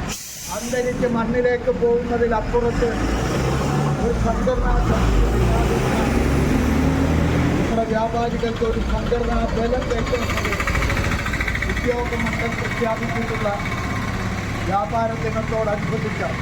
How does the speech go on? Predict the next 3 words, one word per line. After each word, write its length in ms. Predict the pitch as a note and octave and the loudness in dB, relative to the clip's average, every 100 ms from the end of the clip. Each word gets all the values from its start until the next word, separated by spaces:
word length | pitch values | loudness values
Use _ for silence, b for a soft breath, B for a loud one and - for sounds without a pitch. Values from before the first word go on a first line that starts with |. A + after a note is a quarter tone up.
| - - - - - - - - - - | -4 -4 -4 -4 -4 -4 -4 -4 -2 -2
ഓഗസ്റ്റ് 380 | G#3+ A3+ A3+ | -2 -2 -2
ഒമ്പത്, 320 | A3 A3 A3 A3 A3 - - - - - - - - - - - - - | -4 -2 0 0 -2 -4 -4 -4 -4 -4 -4 -4 -4 -4 -4 -4 -4 -4
അതേ, 240 | - | -2